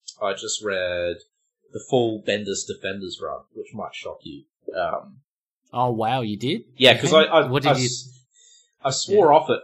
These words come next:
Speaker 1: for ages. Not 'cause it was Bendis, but because of what they did with Daredevil's Identity, which I'm still shitty about,
Speaker 2: Mm-hmm.
Speaker 1: but I'm, like, I think I'm over it enough that I'm reading again. Um,
Speaker 2: Yeah. But what did you think of Defenders?
Speaker 1: I thought it, like,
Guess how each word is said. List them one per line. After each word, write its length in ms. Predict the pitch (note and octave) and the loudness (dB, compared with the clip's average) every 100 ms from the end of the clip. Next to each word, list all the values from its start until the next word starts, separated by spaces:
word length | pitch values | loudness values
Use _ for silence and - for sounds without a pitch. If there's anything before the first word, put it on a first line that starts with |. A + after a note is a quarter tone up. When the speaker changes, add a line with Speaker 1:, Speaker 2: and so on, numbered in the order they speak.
| - | -2
Speaker 1:
for 140 | A2+ | 2
ages. 560 | A#2 C3+ G2 E2+ - - | 2 2 -2 -10 -12 0
Not 200 | D#3 F#3+ | 2 2
'cause 120 | A3 | 2
it 60 | A3 | 2
was 120 | C3+ | 2
Bendis, 340 | C3+ C#3+ A#2 | 0 0 -2
but 120 | - A#2+ | -4 -6
because 300 | A#2 B2 G#2 | -4 -4 -4
of 100 | G#2 | -8
what 140 | G#2+ | -10
they 140 | G2+ G2+ | -8 -8
did 200 | G#2+ G2+ | -10 -10
with 240 | F#2+ F2+ _ | -12 -12 _
Daredevil's 420 | G#2+ G2 G2+ G#2 F#2 - | -8 -6 -6 -8 -10 -16
Identity, 480 | G2+ G#2 B2+ E3+ - | -14 -10 -10 -10 -12
which 180 | C3 - | -6 -4
I'm 80 | C#3+ | -4
still 220 | - G3 | 0 0
shitty 400 | - A#2 A2+ G#2 | 0 -2 0 -2
about, 220 | F#2+ E2+ | -2 -4
Speaker 2:
Mm-hmm. 80 | B2+ | -4
Speaker 1:
but 80 | A2 | -4
I'm, 220 | F#2+ F#2 | -4 -6
like, 220 | G#2 F#2+ - _ _ _ _ | -6 -8 -8 _ _ _ _
I 100 | - | -4
think 140 | - D#3 | 0 0
I'm 120 | C3 | 0
over 300 | A2+ A2+ A2 | 0 -2 -2
it 60 | F#2+ | -6
enough 320 | F2+ E2+ - G2 | -6 -8 -10 -10
that 100 | E2 | -10
I'm 260 | F2 F2 _ | -10 -12 _
reading 420 | A#2 G2 F#2+ F#2 F#2 | -14 -12 -10 -14 -14
again. 300 | F2 D2+ _ _ | -16 -16 _ _
Um, 360 | G2 F2+ F2 E2+ _ _ _ | -8 -8 -8 -16 _ _ _
Speaker 2:
Yeah. 160 | A#2+ G#2+ - _ _ _ | -12 -12 -12 _ _ _
But 80 | C3+ | -8
what 180 | C3 C#3 | -4 -4
did 120 | B2+ | -4
you 80 | B2+ | -6
think 180 | B2+ | -6
of 100 | A#2 | -8
Defenders? 460 | A2 G#2 G#2+ C3 - - - - - - _ _ | -10 -12 -10 -10 -10 -12 -14 -14 -18 -20 _ _
Speaker 1:
I 260 | G#3 D4 E4+ | 8 8 6
thought 480 | - C#4+ B3+ A3+ | 2 2 10 10
it, 240 | F#3+ F3 - | 8 2 2
like, 280 | E3+ D#3+ | 2 2